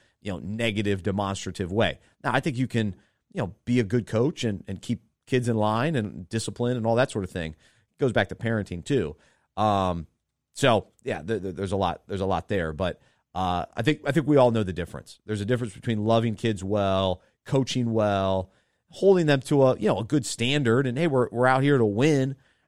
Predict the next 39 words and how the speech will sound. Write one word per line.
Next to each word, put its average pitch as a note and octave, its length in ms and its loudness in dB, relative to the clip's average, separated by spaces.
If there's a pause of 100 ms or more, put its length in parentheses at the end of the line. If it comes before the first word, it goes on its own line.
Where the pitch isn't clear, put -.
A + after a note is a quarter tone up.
(120)
I A2+ 120 -6
don't C#3 120 0
think C3 100 0
it's B2 100 0
all B2+ 140 6
about A#2+ 300 4 (220)
<laughs> - 220 -12
just, - 300 -6
just C#3+ 240 2
participating, A#2+ 760 0
but A#2 160 2
when B2+ 140 0
they're B2 300 0
six, - 320 -4
seven, B2+ 180 4
eight C3 100 2
years A2+ 200 0
old, A#2+ 220 4
that A2+ 120 4
is B2 240 2 (380)
part D3+ 240 6
of G#2 100 2
it. G2 220 2 (240)
But F3+ 140 4
the C#3 60 0
sooner F#3+ 400 4
we C#3+ 220 4
understand C#3+ 800 2
winning C3 340 0
and A2 140 0
losing, B2+ 440 2 (220)
and C#3 140 -2
that - 240 0 (200)
losing D#3 460 2
is C#3 160 2
okay C#3 500 2
too. C#3 320 0 (400)
I - 60 -8
think C#3 200 0